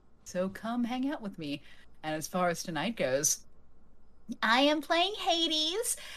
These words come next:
who is the Netrunner of your nightmares. <laughs> And, uh, yeah, uh, also a recently discovered kleptomaniac. And, um, let's see.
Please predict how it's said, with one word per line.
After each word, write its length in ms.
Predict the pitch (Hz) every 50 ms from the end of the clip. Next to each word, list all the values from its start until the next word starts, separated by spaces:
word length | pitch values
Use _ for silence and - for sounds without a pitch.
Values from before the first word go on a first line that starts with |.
| - -
who 100 | 302 302
is 180 | 311 311 277
the 100 | - 311
Netrunner 680 | 302 294 285 302 330 - 285 302 302 320 320 339 349 330 262 208 185 185
of 80 | 196 190
your 360 | 196 214 226 233 202 196 220
nightmares. 1160 | 226 233 233 226 233 226 226 226 233 233 226 214 208 202 202 226 262 311 370 370 - - 262 247
<laughs> 40 | - 269 269 - 247 247 - 240 247 247
And, 440 | 269 247 262 262 277 285 302 311 277 -
uh, 300 | 311 320 330 330 330 339 302 285 254 226
yeah, 260 | 214 220 226 240 262 330 440 508 508 523 415 247 190 175 185 202 196 190 233 -
uh, 420 | 269 285 302 311 302 302 294 294 -
also 340 | - 254 311 381 - - 415 392 392 392 370
a 120 | - - 285 233
recently 500 | 247 285 330 330 - 381 294 302 349 330
discovered 520 | 349 - - - 285 269 269 320 330 277
kleptomaniac. 960 | - - 277 285 285 - 359 359 320 269 254 254 254 277 330 381 508 - - - - - - - - - - - -
And, 680 | 262 269 277 277 285 285 285 277 277 277 269 262 262
um, 520 | 311 254 254 269 277 285 294 294 294 294 294
let's 280 | 320 349 - - -
see. 720 | - - - - 285 285 294 302 302 294 285 285 269 254